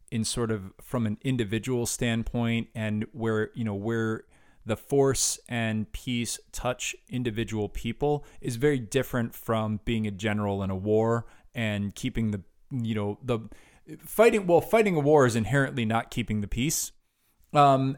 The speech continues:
and so I think that you can, you know, violence and peacekeeping are not necessarily,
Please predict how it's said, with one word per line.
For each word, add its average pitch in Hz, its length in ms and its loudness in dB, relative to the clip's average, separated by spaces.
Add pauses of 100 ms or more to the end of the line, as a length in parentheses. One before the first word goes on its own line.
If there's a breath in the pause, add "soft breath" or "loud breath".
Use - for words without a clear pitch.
and 147 220 4
so 143 320 6
I 135 100 4
think 175 300 -2
that 143 240 2
you 143 240 -4
can, 127 440 -2
you 135 140 -2
know, 117 260 -2
violence 143 840 4
and 127 200 -4
peacekeeping 120 680 -4
are 110 80 -2
not 117 260 -2
necessarily, 113 1080 -2